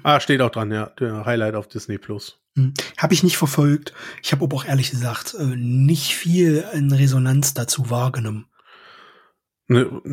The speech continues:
Speaker 1: ja, ja. W-, wundert mich wenig.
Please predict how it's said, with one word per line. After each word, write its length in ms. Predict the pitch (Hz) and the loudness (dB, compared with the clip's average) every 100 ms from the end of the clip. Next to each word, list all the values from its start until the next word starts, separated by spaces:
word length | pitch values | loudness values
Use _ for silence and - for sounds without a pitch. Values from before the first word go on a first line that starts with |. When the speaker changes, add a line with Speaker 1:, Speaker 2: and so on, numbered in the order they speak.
| 113 | 0
Speaker 1:
ja, 360 | 113 107 110 104 - - _ _ _ | 4 6 4 2 -10 -20 _ _ _
ja. 320 | - 104 92 - _ _ _ _ _ _ - | -4 -4 -4 -10 _ _ _ _ _ _ -18
W-, 180 | - 113 - - 156 127 | -16 -16 -18 -18 -18 -2
wundert 300 | 135 123 123 | 2 2 0
mich 200 | 117 - | -2 -2
wenig. 480 | 113 107 107 - | -2 0 -4 -8